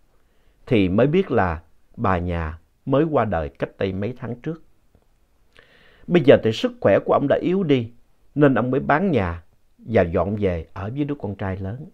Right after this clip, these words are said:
Rồi khoảng một năm sau, gần vào mùa đông, người con lớn của ông có tới gõ cửa nhà tôi để xin cho ông được trở vào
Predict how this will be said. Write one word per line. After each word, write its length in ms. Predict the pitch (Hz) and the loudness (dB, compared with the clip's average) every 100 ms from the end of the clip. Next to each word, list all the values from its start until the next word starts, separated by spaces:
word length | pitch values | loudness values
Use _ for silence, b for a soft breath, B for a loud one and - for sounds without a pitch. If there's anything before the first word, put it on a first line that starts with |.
| _ _ _ _ _ _ _ _ _ _ _ _ _ _ _ - b b b b | _ _ _ _ _ _ _ _ _ _ _ _ _ _ _ -20 b b b b
Rồi 260 | 135 127 113 | 10 10 10
khoảng 340 | 104 110 139 | 4 2 4
một 160 | 120 - | 0 -2
năm 180 | 143 139 | -2 -2
sau, 500 | - 135 127 120 117 - - _ _ _ - _ - _ | -4 -2 -2 -4 -10 -18 -20 _ _ _ -20 _ -20 _
gần 280 | 139 143 117 | 6 8 8
vào 140 | 107 98 | 2 0
mùa 200 | 95 95 | 0 -2
đông, 260 | 76 117 110 - _ _ _ _ _ _ _ _ | -2 -4 -6 -20 _ _ _ _ _ _ _ _
người 340 | 143 127 123 117 | 6 6 6 4
con 200 | 143 127 | 4 4
lớn 180 | 147 208 | 2 2
của 100 | - | 2
ông 200 | - 160 | 0 0
có 100 | 240 233 | -4 0
tới 140 | 269 | 0
gõ 240 | 175 98 101 | 0 0 -2
cửa 200 | - 90 | -2 -2
nhà 280 | 151 95 | 0 -2
tôi 360 | 76 - 107 98 - _ _ _ _ _ - | -4 -2 -2 -4 -10 _ _ _ _ _ -2
để 160 | 131 | 2
xin 340 | 143 - 185 180 | 4 4 2 2
cho 120 | 190 | 0
ông 300 | - 165 180 - _ - _ _ _ - | 2 0 0 -6 _ -20 _ _ _ 2
được 400 | 131 - - - | 2 2 -2 6
trở 260 | 120 160 202 | 8 8 8
vào 340 | 147 110 101 | 6 6 4